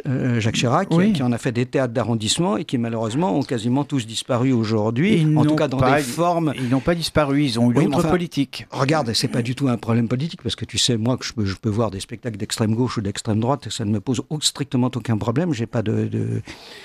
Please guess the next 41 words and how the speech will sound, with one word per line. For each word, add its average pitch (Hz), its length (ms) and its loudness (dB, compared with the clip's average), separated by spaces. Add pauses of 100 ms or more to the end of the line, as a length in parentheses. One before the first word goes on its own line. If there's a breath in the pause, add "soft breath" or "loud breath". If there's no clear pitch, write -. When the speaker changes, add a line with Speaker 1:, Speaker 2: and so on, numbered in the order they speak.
(440 loud breath)
Speaker 1:
de 107 120 -8
religion 117 400 0
là-dessus. 214 400 0 (400 loud breath)
Mais 113 200 2
en 110 100 0
revanche, 147 520 0 (100)
euh, 117 920 -2
ce - 120 0
que, 123 160 0
ce - 100 0
que, 123 160 0
ce - 120 -2
que, 117 240 -2
ce - 100 0
que, 117 200 -2
ce - 120 -4
que, 127 140 -2
ce - 80 -2
que 123 120 -2
je, 110 120 0
je, 113 380 -2
je 101 160 0
veux, 160 300 2
c'est - 160 -2
avoir 120 200 0
des, 113 160 0
des, 113 220 -4
des, 117 180 -2
des 113 140 -2
spectacles 165 380 -4
qui, 120 400 -2
qui, 117 320 -6
qui, 117 300 -12
qui 117 220 -2
existent 143 500 0
et 135 60 -4
qui 143 180 -2
durent, 226 320 2 (100)
quoi. - 200 -12
Speaker 2:
Bien 135 220 2
sûr. 135 360 0